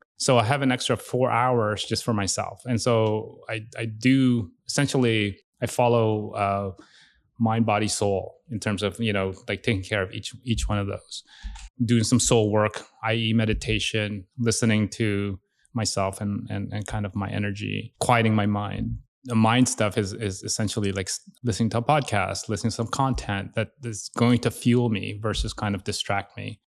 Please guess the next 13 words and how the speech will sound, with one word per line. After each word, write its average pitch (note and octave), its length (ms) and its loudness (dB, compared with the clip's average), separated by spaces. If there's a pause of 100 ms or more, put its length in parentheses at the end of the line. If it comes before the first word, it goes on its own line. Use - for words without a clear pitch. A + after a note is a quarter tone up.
(180)
I'm A2+ 140 2
choosing C3+ 420 4
not G#2 200 2
to G#2+ 100 -2 (560)
put - 180 0
my A2+ 100 -2
attention A2+ 520 0
on G#2+ 160 -2
anything A2 400 -2
that's G#2 160 -4
not G#2+ 160 -4
going G#2+ 220 -8
to, - 80 -16